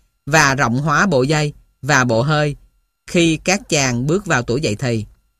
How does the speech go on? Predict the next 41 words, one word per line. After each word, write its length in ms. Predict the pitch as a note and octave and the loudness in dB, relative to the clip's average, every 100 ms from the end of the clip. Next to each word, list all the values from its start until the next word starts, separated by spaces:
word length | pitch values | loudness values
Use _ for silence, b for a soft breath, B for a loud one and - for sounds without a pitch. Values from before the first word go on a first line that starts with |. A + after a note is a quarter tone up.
| _ _ _ _ _ _ | _ _ _ _ _ _
Thường 300 | F#3+ F3 E3+ | 2 4 2
thì 360 | D#3+ E3 D#3+ D#3 | 0 0 0 0
đàn 240 | D#3+ D#3 | 0 2
ai 180 | E3 F3 | 0 0
nấy 180 | F3 G#3 | 0 0
gãy, 360 | E3 B2 G3+ C4 _ _ _ _ | 0 0 -4 -6 _ _ _ _
nhưng 260 | F3+ F#3+ F#3+ | 0 2 2
nếu 120 | G3 | 0
không 220 | A#3+ G3 | 0 0
may 200 | G3 F3+ | 0 0
trước 180 | F3 A3+ | 0 0
đó 240 | F#3+ F3 A3 | 2 2 2
dây 260 | G#3+ F#3 | 0 0
thanh 320 | F#3 F3+ F3 | 0 -2 -2
hoặc 240 | E3 E3+ A#2 _ _ _ - | -2 -2 -4 _ _ _ -4
thanh 160 | F#3 | -2
quản 340 | E3 C3 D#3 F3+ | 0 0 0 0
quá 140 | F3+ | 2
mỏng, 320 | A3 A2+ D#3+ G3 _ _ - | 2 0 -4 -10 _ _ 0
quá 200 | E3+ G#3+ | 2 2
hẹp 300 | G#3 C#3 - _ _ - | 0 -2 -6 _ _ 0
do 260 | E3+ E3 D#3 | 2 2 2
gen, 280 | E3 D#3+ D#3 - _ _ _ _ - | 0 0 -4 -10 _ _ _ _ 0
thì 140 | F#3 | 2
sự 160 | F3 D3+ | 4 2
cố 120 | F#3+ G3 | 2 0
gắng 280 | F#3 G#3+ | 0 0
của 220 | B3+ D3+ F3 | 0 0 2
nội 200 | D3 F3 | 0 0
tiết 200 | F#3+ - | -2 0
tố 220 | E3+ G#3 | 0 2
chỉ 180 | F3 E3+ | 0 0
dừng 200 | F3+ C#3+ | -2 0
lại 180 | B2+ | -2
ở 140 | A#2+ C#3+ | 0 2
mức 200 | F#3+ A#3 _ | 0 -2 _
kém 260 | F3+ F3+ A#3+ | 0 2 2
bột 200 | E3+ B2 - - | 2 0 -6 -2
thì 140 | B2 | 0
ít 160 | F3 F#3 | 0 -2
bánh, 300 | F3 D3+ | -2 -2